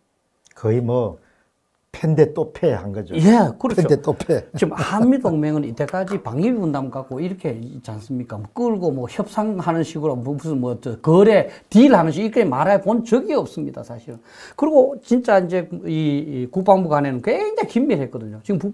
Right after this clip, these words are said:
Speaker 2: 국방부 간에 확장 억제 전략위원회라고 설치돼 있는데 거의 디스커션을 안 하고 있습니다.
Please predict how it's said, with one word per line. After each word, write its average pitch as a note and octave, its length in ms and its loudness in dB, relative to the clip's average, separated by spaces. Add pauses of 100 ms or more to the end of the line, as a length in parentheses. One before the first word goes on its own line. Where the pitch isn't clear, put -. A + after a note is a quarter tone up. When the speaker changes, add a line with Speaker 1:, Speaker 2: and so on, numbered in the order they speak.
(100)
Speaker 2:
국방부 A3 420 2
간에 D#3 360 2 (180)
확장 G#3 340 -2
억제 F3+ 220 0
전략위원회라고 D#3 800 0
설치돼 D3+ 360 -4
있는데 A2+ 380 -10 (220)
거의 C#4 400 4 (240)
디스커션을 F#3+ 520 -4
안 A#2+ 120 -8
하고 D#3 200 -10
있습니다. G3+ 400 -14